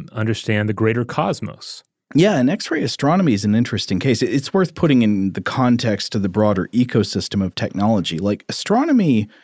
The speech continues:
Speaker 2: saw such an explosion of new techniques after the nineteen sixties once we could put observatories in space.
Speaker 1: Mm-hmm.
Speaker 2: And this is largely because Earth's atmosphere blocks many kinds of radiation that we now use to image the universe. And this obviously is a very good <laughs> thing, right?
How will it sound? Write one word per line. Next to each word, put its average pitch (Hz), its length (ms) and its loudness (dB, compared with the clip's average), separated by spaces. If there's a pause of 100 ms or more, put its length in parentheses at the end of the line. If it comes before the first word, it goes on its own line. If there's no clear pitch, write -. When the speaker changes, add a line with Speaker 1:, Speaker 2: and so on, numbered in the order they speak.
(120)
Speaker 2:
saw 120 280 0
such - 420 -4
an 160 80 2
explosion 113 600 0
of 95 100 0
new 101 180 2
techniques 104 600 -2
after 101 280 0
the 92 80 0
nineteen 92 460 -2
sixties 120 500 -2
once 113 380 0
we 113 80 0
could 92 240 -8
put - 320 0 (320)
observatories 98 960 -2
in 101 240 2
space. 117 640 -2
Speaker 1:
Mm-hmm. 110 140 -4
Speaker 2:
And 104 120 2
this 110 160 -4
is 107 100 -8
largely 160 460 0
because 104 440 0 (440)
Earth's 160 320 2
atmosphere 131 500 0
blocks 117 640 -2
many 107 220 2
kinds 104 340 0
of 98 100 -8
radiation 101 640 2
that 92 80 0
we 98 120 0
now 104 240 2
use 107 560 0
to 101 100 -4
image 95 420 0
the 85 80 -6
universe. 101 560 0
And 113 120 4
this 123 120 0
obviously 117 460 0
is 95 80 -2
a 90 40 -8
very 117 320 2
good 104 280 2
<laughs> 85 60 -10
thing, 117 340 2
right? 98 240 0